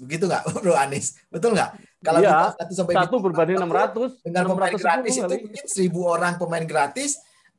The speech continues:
Speaker 1: akan seimbang
Speaker 2: Iya.
Speaker 1: dengan satu orang pemain bintang enam gitu kan?
Speaker 2: Betul,
Speaker 1: Ya kan?
Speaker 2: betul.
Speaker 1: Bisa bayangkan itu. Nah, otomatis kalau misalnya orang-orang yang tadi itu yang tumbuhannya masih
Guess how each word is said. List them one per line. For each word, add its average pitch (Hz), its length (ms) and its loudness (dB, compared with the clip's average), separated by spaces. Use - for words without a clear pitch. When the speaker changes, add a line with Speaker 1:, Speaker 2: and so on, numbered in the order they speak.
Speaker 1:
akan 185 240 -2
seimbang 190 400 0
Speaker 2:
Iya. - 80 0
Speaker 1:
dengan 175 160 -4
satu 170 240 -4
orang 165 240 0
pemain 156 380 -2
bintang 143 400 -4
enam 175 180 0
gitu 165 160 -2
kan? 135 320 -2
Speaker 2:
Betul, 180 400 -2
Speaker 1:
Ya 156 80 2
kan? 135 160 0
Speaker 2:
betul. 143 160 -10
Speaker 1:
Bisa 131 160 2
bayangkan 143 480 0
itu. 110 280 -12
Nah, 117 240 -8
otomatis 175 880 -4
kalau 175 240 2
misalnya 170 640 -4
orang-orang 160 560 -4
yang 151 240 -8
tadi 147 400 -6
itu 147 320 -14
yang 151 320 -2
tumbuhannya 156 680 -2
masih 147 400 -8